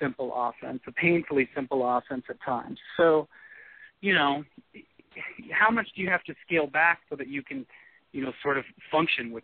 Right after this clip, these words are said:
these guys? Because that's not good to go into, you know, you don't wanna have your lieutenants that, you know, are, are supposed to kind of carry out your vision for things, not able to do their jobs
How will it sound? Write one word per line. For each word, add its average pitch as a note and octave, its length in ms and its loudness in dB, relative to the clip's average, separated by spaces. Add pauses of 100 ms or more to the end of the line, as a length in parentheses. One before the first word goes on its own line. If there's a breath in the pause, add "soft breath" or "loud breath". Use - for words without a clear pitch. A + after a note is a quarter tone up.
these A#2 220 -10
guys? B2+ 300 -8
Because F#3 160 -4
that's A#3+ 180 -2
not E3+ 180 4
good E3 160 4
to - 60 -4
go C#3+ 220 2
into, C#3 220 0 (480 loud breath)
you D#3+ 60 -6
know, D3+ 80 2
you D3 140 4
don't D#3+ 120 4
wanna C#3+ 160 2
have C#3+ 200 4
your C3+ 100 0
lieutenants C3 520 -2 (280)
that, D3+ 180 2
you E3 140 0
know, C3 220 -4
are, C3+ 200 -2
are C#3+ 160 0
supposed - 260 -2
to - 40 -16
kind D3 180 0
of B2 60 -4 (100)
carry C#3+ 280 6
out C3 140 0
your C3+ 120 0
vision C3 400 -2
for C3 120 -12
things, B2+ 280 -6 (680 loud breath)
not D#3 320 4
able C#3 240 2
to C3 80 -6
do C3 160 -6
their B2+ 160 -4
jobs C3 360 2